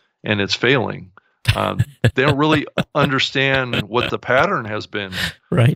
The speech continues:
Speaker 1: um, that's driven the success over the last fifteen years. It's been steady, constant growth. It's not been a hockey stick. A lot of these people are basing these judgments on this assumption that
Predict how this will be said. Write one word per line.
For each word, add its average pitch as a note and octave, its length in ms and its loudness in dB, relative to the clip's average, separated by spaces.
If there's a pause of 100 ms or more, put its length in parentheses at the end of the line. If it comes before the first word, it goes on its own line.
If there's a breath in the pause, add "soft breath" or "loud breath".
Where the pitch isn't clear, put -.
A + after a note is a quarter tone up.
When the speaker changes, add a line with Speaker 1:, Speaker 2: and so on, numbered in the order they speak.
Speaker 1:
um, G#2+ 260 -2
that's B2+ 240 0
driven C3+ 360 0
the A#2 100 -6
success D#3+ 640 -4
over G#2 200 -4
the G2 60 -4
last G2+ 360 -2
fifteen F#2+ 380 -8
years. F2+ 320 -8 (440 loud breath)
It's - 160 0
been B2 220 0
steady, A#2+ 840 0
constant G#2+ 680 -6
growth. G2 440 -6 (380)
It's - 220 -4
not B2 240 0
been C3+ 120 2
a C3 60 0
hockey C3+ 260 0
stick. - 300 -8
A - 80 -8
lot G#2 180 4
of D#3+ 80 0
these D#3+ 120 -2
people - 280 -2
are A2+ 100 2
basing A#2 560 0
these G2+ 200 -6
judgments G#2+ 640 -4 (480 loud breath)
on A2 260 -2
this A2+ 200 -2
assumption A#2 580 -2
that A2+ 200 0